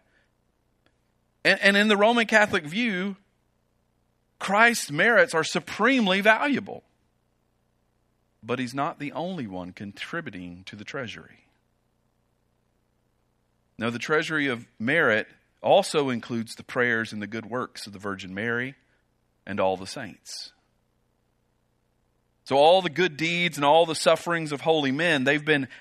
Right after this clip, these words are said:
added and contributed to the treasury of merit that's been applied to sinners to forgive them.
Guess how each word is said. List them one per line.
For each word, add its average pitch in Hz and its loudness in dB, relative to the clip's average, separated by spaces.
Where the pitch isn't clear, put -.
added 143 4
and 113 -6
contributed 127 -2
to - -12
the 110 -10
treasury 123 -4
of 95 -6
merit 110 -2
that's 117 -4
been 131 -4
applied 139 0
to 113 -10
sinners 107 -8
to 107 -10
forgive 123 -8
them. 85 -12